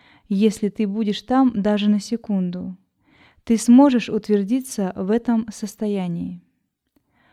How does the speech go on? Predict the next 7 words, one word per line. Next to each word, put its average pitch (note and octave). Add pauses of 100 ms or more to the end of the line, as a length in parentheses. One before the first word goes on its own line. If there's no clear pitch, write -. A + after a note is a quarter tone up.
(300)
Однако, A3
если A#3
хочешь B3+
удержаться A#3
в G3+
чистом A#3
существовании, G3+